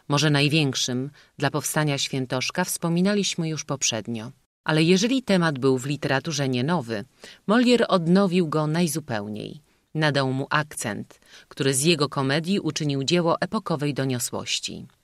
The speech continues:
Powiedzmy od razu, że ten najgenialniejszy z jego utworów nie jest najdoskonalszym z punktu widzenia klasycznej sztuki. Pod względem jednolitości,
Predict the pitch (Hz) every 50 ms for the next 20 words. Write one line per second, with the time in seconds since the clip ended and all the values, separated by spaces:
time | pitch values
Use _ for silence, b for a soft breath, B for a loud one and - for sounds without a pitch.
0 | _ _ _ _ _ _ - - 196 185 247 - - 214 208 - 180 165 151 165
1 | 165 151 139 117 131 123 127 B B B B B B - 151 160 160 165 160 151
2 | 151 151 147 151 156 131 151 151 151 156 151 147 143 147 147 151 175 202 202 190
3 | - 190 160 143 151 139 127 135 127 123 120 - - - 131 127 131 160 160 -
4 | - 185 196 185 156 143 135 - - - 143 139 139 143 143 151 147 - - -
5 | 151 143 143 131 127 120 - - - 139 147 143 - - 143 143 131 - - 143
6 | 135 135 - 135 131 131 127 123 - 143 139 135 - 135 - - - 151 160 165
7 | - - - 131 - - - - - - - _ _ _ _ _ - 175 160 147
8 | 147 147 165 185 240 247 247 214 233 226 220 196 175 151 160 156 147 139 135 -
9 | 135 123 117 - - - - - 92 87